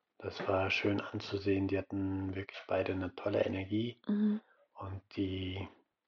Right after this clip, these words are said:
Speaker 1: wir haben dann da ein bisschen gekuschelt und dabei
Speaker 2: Mhm.
Speaker 1: zugeschaut und gestreichelt uns gegenseitig. Und dann ist er auf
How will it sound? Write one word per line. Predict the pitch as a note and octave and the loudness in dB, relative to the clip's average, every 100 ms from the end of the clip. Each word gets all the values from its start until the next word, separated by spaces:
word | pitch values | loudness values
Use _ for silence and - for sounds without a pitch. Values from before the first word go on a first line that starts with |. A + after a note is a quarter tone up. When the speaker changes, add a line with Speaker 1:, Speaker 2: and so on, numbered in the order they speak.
| - | 2
Speaker 1:
wir | G2 | 4
haben | G2+ | 6
dann | F#2+ F2+ | 6 4
da | F#2 | 2
ein | F#2+ | 2
bisschen | G2 - G2+ | 0 -2 -2
gekuschelt | - - D3 - - A#2+ B2+ A#2+ - | -4 8 10 10 12 12 12 10 8
und | - | 8
dabei | G#3+ A#3 B3 | 10 12 12
Speaker 2:
Mhm. | C#4+ | 12
Speaker 1:
zugeschaut | E4+ C4 - - A2+ A2 A2 G#2+ | 10 8 2 2 6 8 8 6
und | - - | 0 -6
gestreichelt | - - - A2 A#2 - A#2+ A2+ - _ _ - - - - | -8 4 8 8 8 4 2 2 0 _ _ -10 -6 -6 -6
uns | A2 G2+ - | -4 -2 0
gegenseitig. | G#2 G#2+ G#2 G2+ G2+ G2 G#2 G2+ G#2 - - _ _ - - - - _ _ _ _ _ _ _ _ _ _ _ _ - | 0 2 4 4 4 2 0 0 0 -4 -10 _ _ -20 -20 -20 -20 _ _ _ _ _ _ _ _ _ _ _ _ -8
Und | G#2+ G#2 - | -4 4 6
dann | G2 G2 G2+ | 6 6 2
ist | - - - | -2 -4 -6
er | G2 G2 G2+ G2+ F2+ | 2 6 6 6 2
auf | - G2 F#2+ F#2+ - | 4 6 6 4 -2